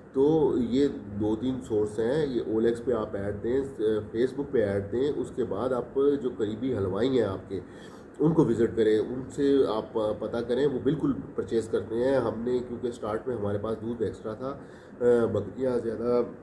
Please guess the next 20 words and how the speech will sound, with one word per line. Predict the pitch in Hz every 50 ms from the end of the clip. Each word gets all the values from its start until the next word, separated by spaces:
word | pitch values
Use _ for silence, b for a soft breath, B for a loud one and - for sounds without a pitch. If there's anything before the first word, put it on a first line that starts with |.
| - - -
<clears throat> | 120 131 - 139 131 123 120 113
मिल्क | 113 110 110 120 131 127
था, | - - 127 123 131 135 131
तो | - - 113
बच्चों | 98 95 107 101 - 117 117
को | 117 113
पिलाने | 107 104 98 98 104
के | 104 113
बाद | 104 104 101 110 117 113
हमारे | 104 98 101 101 101
पास | 101 107 113 120 107
ज़्यादा | 104 107 107 120 113
मिल्क | 98 101 98 98 - 107
था | 104
और | 104 101 104 113
कस्टमर | 104 98 - - 123 120 110
हमारे | 98 101 98 95
पास | 104 113 113 - -
नहीं | 107 107 107
थे, | - - 95